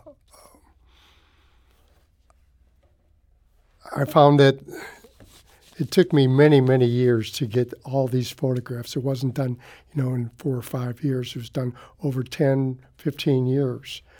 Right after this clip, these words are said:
I had been a photographer for the Army for quite a number of years, a contractor for the Army,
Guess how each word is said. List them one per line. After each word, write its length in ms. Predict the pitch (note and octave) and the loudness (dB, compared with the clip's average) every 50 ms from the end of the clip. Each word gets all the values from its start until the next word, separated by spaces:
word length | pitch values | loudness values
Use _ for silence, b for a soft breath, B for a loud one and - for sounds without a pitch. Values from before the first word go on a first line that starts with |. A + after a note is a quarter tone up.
| b b b b b b b b _ _ - | b b b b b b b b _ _ -12
I 100 | - C3 C3+ | -8 -8 -4
had 220 | A2 C#3 D#3 C#3+ | 0 2 2 2
been 160 | A#2 D3+ D3 | 4 4 2
a 40 | C#3+ | 2
photographer 760 | D3 - D3 A2+ - C#3+ C#3 C#3+ C3 C#3+ B2+ - - D3 C3 | 2 0 -8 -4 -2 -2 -2 -2 -4 -6 -8 -4 -4 -4 -4
for 340 | B2 - - C#3+ B2 B2 A#2+ A#2 | -4 -6 -8 -8 -8 -8 -8 -8
the 220 | A#2 B2+ C#3 D3 - - | -8 -8 -10 -10 -10 -4
Army 300 | - C#3+ D3+ D#3 D3 C3 | 0 2 2 4 2 2
for 320 | B2+ - - B2 A2+ A2+ b b b b b b | 0 -4 -10 -12 -12 -14 b b b b b b
quite 200 | - - C#3+ C3+ | -6 -4 -4 -4
a 40 | B2+ B2 | -2 -4
number 320 | B2+ B2+ A#2 B2 A#2 A2+ | -4 -4 -6 -8 -10 -10
of 120 | A2+ A#2 | -10 -10
years, 340 | B2 B2+ B2 B2 C3 C3 - | -8 -6 -6 -6 -8 -8 -10
a 60 | - | -12
contractor 640 | - - - C#3+ C#3 C#3 C3+ - B2 A#2 B2 _ - | -14 -8 -6 -4 -4 -4 -6 -10 -14 -16 -16 _ -20
for 160 | - - C#3+ | -18 -16 -14
the 160 | B2 A#2+ B2 A#2+ | -14 -12 -12 -12
Army, 280 | A2+ A#2 A2+ A#2 A#2+ | -14 -12 -12 -14 -14